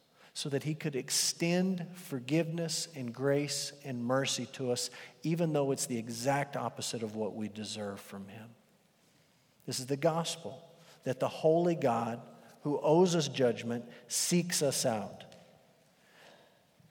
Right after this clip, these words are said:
You see the two ways to be lost, and Jesus is saying to these men who are grumbling, "There's only one way to be saved, and this is it.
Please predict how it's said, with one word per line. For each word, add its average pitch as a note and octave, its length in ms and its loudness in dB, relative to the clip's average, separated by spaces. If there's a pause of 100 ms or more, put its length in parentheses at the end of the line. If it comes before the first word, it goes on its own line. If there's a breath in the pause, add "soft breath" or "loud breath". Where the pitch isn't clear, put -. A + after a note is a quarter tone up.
(160)
You C#3+ 80 -4
see F3+ 260 6
the F#3+ 120 6
two E3+ 200 4
ways D3+ 640 4 (220)
to - 80 -8
be C3 140 2
lost, A2 680 4 (920 soft breath)
and A#2+ 160 -6
Jesus C#3+ 360 0
is C3+ 100 0
saying C#3+ 380 2
to C#3 160 -2
these C3 400 0
men B2 400 2
who A#2+ 200 -2
are A#2 40 -2
grumbling, A2+ 680 0 (460 loud breath)
"There's B2+ 200 -4
only C#3 220 2
one B2+ 320 0
way A#2+ 140 2
to A2+ 100 0
be A2 140 -2
saved, - 540 -8 (640 loud breath)
and A#2 180 -4
this B2 160 0
is A2 140 -4
it. C3+ 180 -4